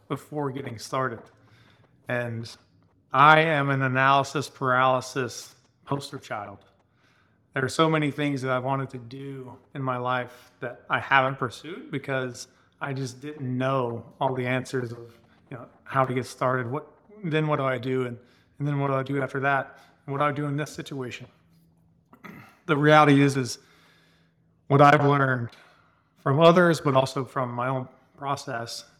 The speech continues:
is eighty percent is all you need to know. As long as you can educate yourself, inform yourself,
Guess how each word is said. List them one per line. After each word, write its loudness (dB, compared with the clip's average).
is -16
eighty 0
percent 0
is -8
all 2
you -2
need -6
to -10
know. -8
As -10
long 4
as 0
you -6
can -4
educate -4
yourself, -4
inform -2
yourself, -4